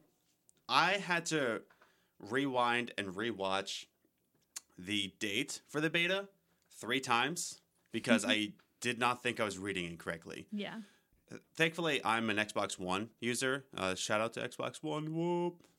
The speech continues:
Speaker 1: But, eh, even though it's, like, probably the worst system. Um, but Xbox One users will get this beta first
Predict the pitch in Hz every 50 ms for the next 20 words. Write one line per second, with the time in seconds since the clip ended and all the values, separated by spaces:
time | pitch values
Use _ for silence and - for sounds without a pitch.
0 | _ _ - 120 117 - - - - - - - - _ - - 131 131 - _
1 | _ _ _ _ - - 95 85 87 87 85 85 85 80 76 85 85 90 87 85
2 | 85 87 82 - - 87 85 - 78 82 85 - - _ _ - - - - -
3 | - - - - _ - - - - - - _ _ - - 120 123 123 120 120
4 | 117 117 113 - _ _ _ _ _ _ _ - 131 - - 185 240 - - 196
5 | 185 180 - - 165 170 175 160 107 98 - 90 92 92 90 - - - 107 113
6 | 107 - 147 156 - 147 135 131 - - - - - - 101 95 117 110 107 101
7 | 95 - - - 101 87 73 - - - - - - -